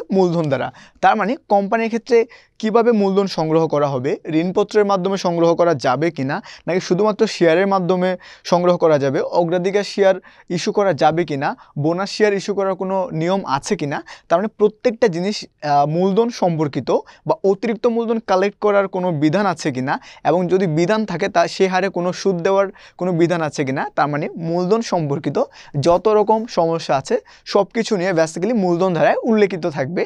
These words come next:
এবং আমাদের সেকেন্ড লাস্ট যেটা আছে দায় দ্বারা, মানে হচ্ছে কোম্পানির লায়াবিলিটিস, তার মানে এটা কি অসীম দায় সম্পন্ন কোম্পানি নাকি সসীম দায় সম্পন্ন কোম্পানি, এবং দায়ের প্রকৃতিটা কীরকম হবে এবং কার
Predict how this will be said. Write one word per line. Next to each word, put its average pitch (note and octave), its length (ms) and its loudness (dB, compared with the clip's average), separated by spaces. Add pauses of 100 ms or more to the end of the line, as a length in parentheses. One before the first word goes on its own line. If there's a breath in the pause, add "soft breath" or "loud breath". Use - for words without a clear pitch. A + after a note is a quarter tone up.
(280 loud breath)
এবং D#3 260 0 (260 loud breath)
আমাদের F3+ 180 0 (180)
সেকেন্ড G#3+ 300 2 (140)
লাস্ট E3 220 0 (180)
যেটা E3+ 240 2
আছে C#3 200 -4 (120)
দায় D3 220 0
দ্বারা, C3+ 280 -2 (140)
মানে D3 160 -4
হচ্ছে D3 200 -8
কোম্পানির D#3+ 360 -4
লায়াবিলিটিস, C#3+ 720 -2 (360 loud breath)
তার D3 120 2
মানে E3 180 -2
এটা E3+ 220 0
কি G3 180 -2
অসীম G3+ 360 0
দায় G3 120 4
সম্পন্ন G3 380 -2
কোম্পানি G3+ 440 0 (280 loud breath)
নাকি E3+ 140 0 (100)
সসীম E3+ 320 2
দায় D#3 140 4
সম্পন্ন C3+ 380 -4
কোম্পানি, A#2+ 380 -4 (240 loud breath)
এবং E3+ 220 2
দায়ের D3+ 280 4
প্রকৃতিটা G3 540 0 (100)
কীরকম A3+ 360 2 (100)
হবে D#3 200 0 (160)
এবং F#3+ 180 -4 (360 loud breath)
কার G3+ 200 4